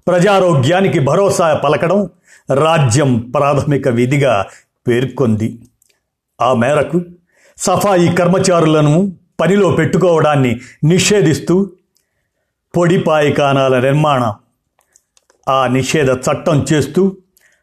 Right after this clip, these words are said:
పంతొమ్మిది వందల తొంభై మూడులో ప్రభుత్వం ఒక చట్టం తీసుకువచ్చింది. రాష్ట్రాలు పూర్తిగా మొండికేయడంతో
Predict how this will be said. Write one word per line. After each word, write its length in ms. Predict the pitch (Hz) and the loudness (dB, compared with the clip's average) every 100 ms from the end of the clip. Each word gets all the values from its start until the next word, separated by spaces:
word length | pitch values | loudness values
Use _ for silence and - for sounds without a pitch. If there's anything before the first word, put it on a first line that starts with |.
| _ 185 | _ -2
పంతొమ్మిది 380 | 185 233 208 185 | 0 2 2 2
వందల 320 | 170 156 139 | 2 0 0
తొంభై 420 | - 180 147 180 | 0 0 2 2
మూడులో 560 | 156 170 160 165 110 113 _ _ _ - | 2 2 2 2 0 -4 _ _ _ -4
ప్రభుత్వం 580 | 151 156 170 175 151 110 | -2 0 0 0 0 -2
ఒక 300 | 110 190 139 | -4 -4 -2
చట్టం 480 | 131 156 143 190 143 | -2 -2 -2 -2 -2
తీసుకువచ్చింది. 800 | 135 139 - 123 110 127 110 - _ _ _ _ _ _ - | -2 -4 -4 -6 -4 -8 -8 -10 _ _ _ _ _ _ -6
రాష్ట్రాలు 600 | 143 165 151 - 165 143 | -2 0 -2 -2 0 0
పూర్తిగా 520 | 131 185 185 185 147 143 | 0 0 0 0 0 2
మొండికేయడంతో 1000 | 156 165 120 160 151 147 131 175 185 | 0 0 0 0 0 0 0 -2 -4